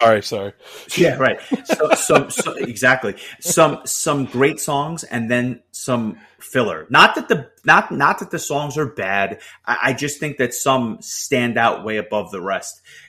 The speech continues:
Speaker 2: The intro to Disciples of Hell with that acoustic guitar, uh, the classical acoustic guitar, phenomenal. Just a phenomenal intro to a,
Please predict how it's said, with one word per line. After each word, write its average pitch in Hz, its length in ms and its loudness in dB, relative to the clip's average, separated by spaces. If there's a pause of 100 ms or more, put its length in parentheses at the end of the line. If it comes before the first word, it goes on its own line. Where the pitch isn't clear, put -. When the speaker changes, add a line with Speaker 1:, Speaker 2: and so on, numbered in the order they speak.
(500)
Speaker 2:
The 139 140 -2
intro 143 500 -2
to 90 60 -16
Disciples 123 480 0
of 104 100 -8
Hell 110 300 0
with 90 140 -10
that 101 120 0
acoustic 135 560 -6
guitar, 117 600 -2 (420)
uh, 107 320 0 (240)
the 101 160 -8
classical 123 640 2
acoustic 120 380 -6
guitar, 117 540 0 (160)
phenomenal. 104 840 -2
Just 139 220 -2
a 127 60 -2
phenomenal 135 580 2
intro 117 440 -2
to 104 200 -6
a, 92 40 -8